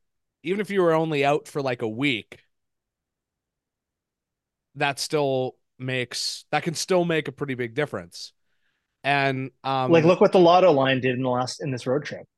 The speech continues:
Speaker 2: right?
Speaker 1: Absolutely. I seem
Speaker 2: Pettersson
Speaker 1: to
Speaker 2: with twelve points in four games.
Speaker 1: I seem to recall, uh,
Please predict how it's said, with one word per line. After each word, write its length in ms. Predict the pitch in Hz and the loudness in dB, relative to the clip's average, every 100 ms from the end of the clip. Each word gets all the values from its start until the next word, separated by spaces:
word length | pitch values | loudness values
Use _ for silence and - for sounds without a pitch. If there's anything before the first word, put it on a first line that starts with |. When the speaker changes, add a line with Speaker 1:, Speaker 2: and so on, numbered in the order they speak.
| - | -6
Speaker 2:
right? 240 | 110 135 - _ | -4 -4 -6 _
Speaker 1:
Absolutely. 760 | 147 165 135 156 165 147 113 101 | -4 -2 -4 -4 -4 -4 -6 -6
I 120 | 147 | -2
seem 120 | 151 | 2
Speaker 2:
Pettersson 260 | 147 131 147 | 2 4 4
Speaker 1:
to 100 | 147 | 4
Speaker 2:
with 140 | 135 - | 4 0
twelve 420 | - 135 135 135 | 0 4 4 0
points 360 | - 131 135 - | -2 -2 -2 -4
in 140 | 123 | -8
four 220 | - 127 | -2 -2
games. 460 | 117 120 170 190 - | -2 -4 -8 -12 -8
Speaker 1:
I 120 | - 170 | -4 -2
seem 240 | - 233 | -2 -4
to 100 | 233 | -2
recall, 760 | 220 180 160 175 175 165 151 - | -2 -2 0 2 4 4 0 -4
uh, 500 | 131 131 127 123 123 | -6 -4 -2 -2 -4